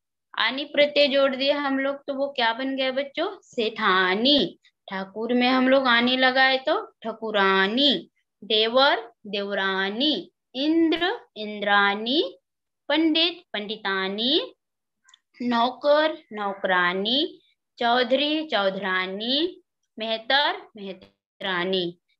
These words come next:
ये सारे जो पुल्लिंग शब्द है उसमें हम लोग last में कौन सा प्रत्यय लगाए बच्चों?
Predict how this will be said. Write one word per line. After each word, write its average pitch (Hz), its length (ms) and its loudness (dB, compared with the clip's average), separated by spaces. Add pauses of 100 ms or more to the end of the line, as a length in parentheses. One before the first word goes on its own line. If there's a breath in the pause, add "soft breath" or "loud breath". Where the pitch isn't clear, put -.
ये 226 60 -6
सारे 226 400 -2
जो 294 140 -2
पुल्लिंग 262 440 -2
शब्द 220 340 -4
है 226 180 -2
उसमें 226 360 -10
हम 202 160 -4
लोग 277 300 2
last 185 380 0
में 285 280 0
कौन 196 180 -2
सा 202 100 -8
प्रत्यय 214 360 -4
लगाए 214 380 2
बच्चों? 247 560 0